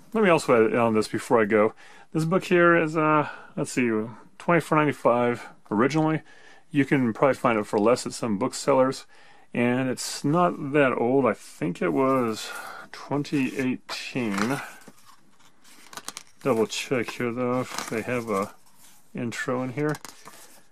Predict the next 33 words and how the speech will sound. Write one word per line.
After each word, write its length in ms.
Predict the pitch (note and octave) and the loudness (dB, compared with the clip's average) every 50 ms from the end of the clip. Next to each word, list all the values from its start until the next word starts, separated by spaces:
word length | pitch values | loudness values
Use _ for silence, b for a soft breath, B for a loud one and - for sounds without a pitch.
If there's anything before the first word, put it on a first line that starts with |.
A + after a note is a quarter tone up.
| B B B _ _ | B B B _ _
I 80 | - C#3+ | -2 0
don't 160 | F3 F3+ D#3 | 2 2 0
see 220 | - - - C#3 A2 | -2 -2 0 0 2
it, 80 | G2+ | 2
but 140 | F#2+ G2+ F#2+ | 2 -2 -4
for 80 | - - | -6 -4
some 120 | D#3+ D#3+ | -2 0
reason 120 | D#3 C#3+ | 0 2
I 20 | - | 2
thought 100 | C#3 C3 | 2 2
it 20 | |
was 100 | G2+ - | 2 0
twenty 280 | - - - C#3 B2+ A2+ | -4 -4 -2 0 0 0
eighteen 260 | G2 - - B2 G#2+ | -2 -4 -4 -4 -4
it 100 | F2+ - | -4 -4
came 240 | - - A#2 A2 G#2+ | -6 -6 -4 -2 -2
out. 240 | G#2+ G#2+ G#2+ - - - b b b b b b b b b b b b - | 0 -2 -2 -4 -6 -12 b b b b b b b b b b b b -20
So 140 | - - - | -16 -8 -2
it's 60 | - | 0
not 140 | D#3+ D3+ - | 0 2 2
too 160 | - D#3+ C#3+ | 4 4 6
old, 160 | B2+ B2 A#2 | 6 4 4
not 140 | A#2+ B2 B2+ | 0 -2 0
too 100 | - C#3+ | 2 2
hard 80 | C3 A#2+ | 2 2
to 80 | - | 0
find. 340 | - B2 A2+ A2 A#2 A#2 - B B B B B B B B B B - - - - | 0 2 2 2 2 0 -2 B B B B B B B B B B -20 -20 -6 0
Hardbound, 540 | - A#2+ A#2 A2+ A#2 B2 A#2+ A#2 A#2 A2+ A2+ B B B B B B B B B B B B B _ - | 2 2 2 2 0 0 0 2 0 0 -2 B B B B B B B B B B B B B _ -6
nicely 360 | - A#2+ A2+ A2+ - - A2+ | -2 0 0 0 -2 -4 -2
done 180 | G#2+ A2 G#2+ | 0 2 4
up. 200 | G#2+ G#2 G#2 - - b b b b b b - _ _ - - - - - - | 4 4 2 0 -4 b b b b b b -20 _ _ -20 -20 -20 -20 -14 -10
And, 200 | A#2+ A#2+ A#2 A2+ | -8 -6 -2 0
uh, 240 | A2 G#2+ G2+ - | 0 0 0 -2